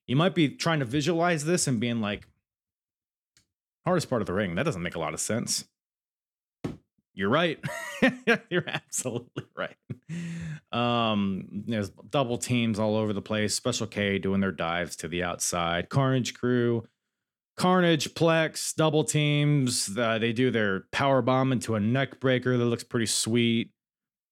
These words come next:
Um, DeVito gets busted open at some point, gets a drop toe hold into a chair. The match is what it is. Honestly, you've seen one, you've seen 'em all. There, it's, I feel like I've seen, like, a, some <laughs> iteration of this match, like, ten times. It's fine, but, like,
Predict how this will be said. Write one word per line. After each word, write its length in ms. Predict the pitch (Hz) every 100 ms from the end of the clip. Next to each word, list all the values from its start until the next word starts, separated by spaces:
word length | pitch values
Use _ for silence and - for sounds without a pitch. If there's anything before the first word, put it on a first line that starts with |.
| _
Um, 840 | 107 101 95 90 87 82 78 76 -
DeVito 680 | 90 123 127 123 117 110
gets 180 | 101 -
busted 340 | - 113 - 113
open 220 | 110 101
at 100 | 95
some 180 | 110 104
point, 340 | - 110 95
gets 140 | 101
a 60 | 87
drop 320 | 80 104 90
toe 180 | - 110
hold 240 | 104 113
into 220 | 104 95 85
a 60 |
chair. 720 | - - - 113 110 107 101 95 _ _ _ _ _ _ -
The 40 |
match 260 | 175 185 147
is 160 | 143 117
what 140 | 110
it 100 | 92
is. 240 | 92 92
Honestly, 440 | 104 104 107 - 101
you've 120 | 92
seen 300 | - 101 92
one, 240 | 92 92
you've 100 | 90
seen 160 | - 95
'em 140 | 82
all. 320 | 80 78 78 76 _ _
There, 200 | 104 95
it's, 180 | 101 -
I 140 | 101
feel 220 | - 120
like 120 | 98
I've 80 | 90
seen, 340 | - 92 87 87
like, 140 | 87
a, 60 | 67
some 240 | - 101
<laughs> 0 |
iteration 580 | 90 85 123 101 - 143
of 140 | 107
this 220 | 127 -
match, 380 | 98 98 95 -
like, 260 | 90 87 _
ten 240 | 104 95
times. 400 | 95 87 90 95
It's 120 | 151
fine, 560 | - - 196 180 104 101
but, 180 | 101 101
like, 400 | 107 101 95